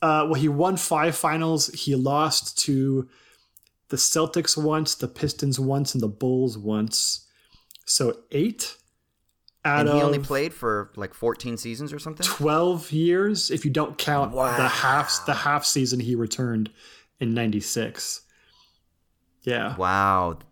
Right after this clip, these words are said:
Speaker 2: That's insane. Like, that level of, of success is just not common,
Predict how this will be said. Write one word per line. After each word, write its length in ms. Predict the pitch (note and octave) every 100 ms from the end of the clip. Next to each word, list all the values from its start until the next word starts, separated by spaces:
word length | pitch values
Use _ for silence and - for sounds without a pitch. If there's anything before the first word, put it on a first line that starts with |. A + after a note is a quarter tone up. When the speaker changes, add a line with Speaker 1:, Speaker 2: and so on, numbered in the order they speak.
| _ -
Speaker 2:
That's 240 | B2 -
insane. 640 | D3 - - C#3+ D#3 G2+ E2
Like, 220 | C#3 - - _ _ _ _ - A2+
that 260 | C#3 F3+
level 560 | A#2 B2 C3+ C#3+ A#2+ A2
of, 460 | G#2+ G#2 G2 F2 - - _ _
of 180 | A2+ G#2+
success 640 | - A2+ - A#2 G2+ -
is 200 | - F#2+
just 240 | - G#2+ A#2
not 400 | B2 A#2+ - -
common, 560 | - A#2 A2 F2 D#2